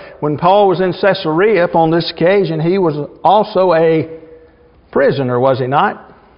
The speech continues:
He had been arrested. What about Acts chapter twenty-five at verse twenty-one? Uh, but when Paul had appealed to be kept in custody,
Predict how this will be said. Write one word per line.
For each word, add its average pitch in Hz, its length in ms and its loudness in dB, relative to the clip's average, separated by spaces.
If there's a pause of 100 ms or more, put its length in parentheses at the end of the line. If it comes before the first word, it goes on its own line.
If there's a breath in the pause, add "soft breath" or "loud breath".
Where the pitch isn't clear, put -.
(200)
He 131 160 0
had 151 120 -2
been 170 140 0
arrested. 175 640 -2 (640 loud breath)
What 170 120 0
about 196 180 4
Acts 208 280 0
chapter 196 280 0
twenty-five 196 580 0
at 175 80 -4
verse 190 260 0 (240)
twenty-one? 190 1000 0 (760 loud breath)
Uh, 120 520 0
but 139 280 -2
when 160 200 0
Paul 196 480 4
had 175 180 2
appealed 196 540 0
to 185 80 0
be 196 480 0 (340)
kept - 460 0
in 208 160 0
custody, 170 840 -4